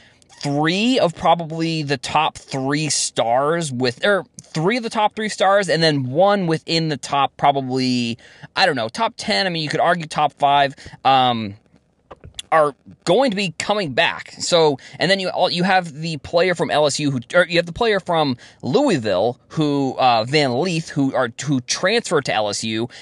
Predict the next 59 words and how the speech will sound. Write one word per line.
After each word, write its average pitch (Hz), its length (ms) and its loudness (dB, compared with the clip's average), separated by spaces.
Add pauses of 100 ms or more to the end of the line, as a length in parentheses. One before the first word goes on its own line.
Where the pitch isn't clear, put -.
and 139 140 -2
is 120 80 -2
now 170 240 2
going 165 260 0
to 143 80 -8
be - 20 -10
playing 139 240 -2
with 127 180 -2
Angel 131 360 -2
Reese, 226 320 -2
who 156 100 -2
you 160 100 -2
probably 156 440 -2
saw 127 240 2
at 120 80 -2
the - 80 -8
National 147 460 -2
if 123 100 -8
you 120 140 -2
were, 110 260 0 (280)
uh, 120 260 6
around 123 500 0
the, 117 220 -2
the 120 160 -4
women 131 340 0
and 113 240 -4
the 127 40 -2
women 135 280 0
in 123 80 0
the 110 80 -2
hobby 139 380 0
booth. 95 340 -10 (260)
Uh, 123 220 2
from, 160 380 2
w-, 143 200 -8
w-, 139 220 0
you 127 80 2
know, 107 160 -2
Angel 127 240 0
Reese 123 240 -2
winning 131 320 0
the 117 80 0
national 113 380 -2
championship 113 560 -4
last 101 340 -2
year 95 320 -6
over, 101 480 -2 (300)
um, 92 480 0 (240)
over 139 680 0
Iowa 127 600 2
and 117 320 -2
Caitlin 127 340 -4
Clark, 165 320 2
who 131 140 -4
Caitlin 120 340 -6
Clark 208 320 0
is 117 60 -6
coming 101 280 -6
back. 98 320 -4